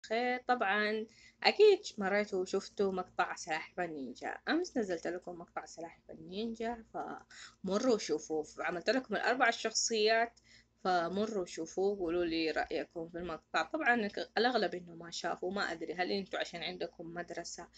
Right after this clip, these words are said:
دحين صرتوا ما عاد تدخلوا على Roblox ولا إيش بالضبط؟ قولوا لي،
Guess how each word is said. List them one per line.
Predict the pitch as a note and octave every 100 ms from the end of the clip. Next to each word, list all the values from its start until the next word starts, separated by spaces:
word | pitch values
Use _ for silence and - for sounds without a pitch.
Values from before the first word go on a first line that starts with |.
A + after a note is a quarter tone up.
| - - -
دحين | F3 - F#3
صرتوا | F#3 F#3 F3
ما | F3
عاد | F3+ E3
تدخلوا | - - F3 F3
على | D3+ D#3+ D#3+ D#3+ D#3+ D#3+ D#3 D#3 D3+
Roblox | E3 E3+ B3 - -
ولا | E3 - -
إيش | F3 - -
بالضبط؟ | - - E3+ - -
قولوا | D#3+ D3 D#3
لي، | D3+